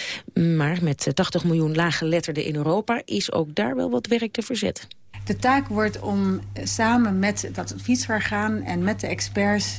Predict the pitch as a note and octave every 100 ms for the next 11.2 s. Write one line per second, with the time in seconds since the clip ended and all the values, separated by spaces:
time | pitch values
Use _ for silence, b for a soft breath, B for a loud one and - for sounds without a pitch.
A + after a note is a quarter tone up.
0 | - G3 F#3 E3+ F#3+ A#3 B3 A#3 G3+ F#3
1 | F#3 F3 E3 F3 E3 - F3+ F3 E3 D#3+
2 | - B B B - G#3 G3+ F#3+ F3+ F3+
3 | E3+ F3+ E3+ E3 - - G3+ F#3 F#3 F#3
4 | E3+ F#3+ A3+ C#4 B B B B F#3 F#3
5 | - - G3 G3 G3 - F#3 G3+ G3 -
6 | F#3+ G3+ F3+ E3 F3 E3 E3 F#3+ G3+ -
7 | B B B - F3+ F3 E3+ G3+ G3+ C3+
8 | G3 G#3+ - F#3+ - F#3+ F3+ F#3+ F3 E3+
9 | E3 E3+ F3 - E3 E3 E3+ G3+ - B
10 | B G#3+ F#3 F#3+ F3 E3+ F3 G3 F3+ -
11 | D#3